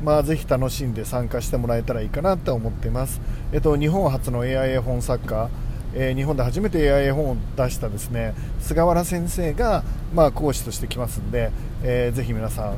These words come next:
えーと、参加してもらえたらいいのかなって思っています。で、昨日はですね、えーと、それ、あの、ワークショップではなくて、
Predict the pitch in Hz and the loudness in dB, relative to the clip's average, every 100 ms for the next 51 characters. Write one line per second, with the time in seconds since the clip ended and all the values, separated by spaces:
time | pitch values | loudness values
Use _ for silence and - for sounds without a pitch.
0 | 110 107 - 110 131 120 120 - 117 113 | -2 -2 -2 -2 -4 -2 -2 -2 0 0
1 | - 123 117 - - - - - - - | 2 4 4 4 4 4 4 4 4 4
2 | - - - - - - - - - - | 2 2 4 4 4 4 4 4 4 6
3 | 254 247 - 247 285 285 185 131 - 131 | 8 8 6 4 6 6 6 6 4 4
4 | 127 113 - - - - 139 135 147 139 | 4 4 2 2 4 4 4 4 4 6
5 | 143 151 - 165 170 165 165 131 135 131 | 6 6 6 4 4 4 4 4 4 4
6 | 127 - - - - 160 180 - 208 - | 4 4 4 4 6 6 6 6 6 4
7 | 120 117 - - 156 123 | 4 4 4 6 6 4